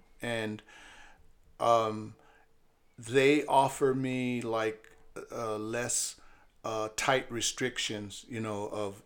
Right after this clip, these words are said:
of certain canons that academic, classical academic art, uh, demands. And, uh, so it was a part of my maturing and,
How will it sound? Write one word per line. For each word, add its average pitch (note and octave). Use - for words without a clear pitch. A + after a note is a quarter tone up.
of G#2+
certain G#2+
canons A2+
that -
academic, A2+
classical A2+
academic A2
art, -
uh, G#2
demands. A#2
And, A2
uh, G#2
so A2+
it B2+
was A#2+
a B2+
part D3
of C#3+
my C3
maturing B2
and, G#2+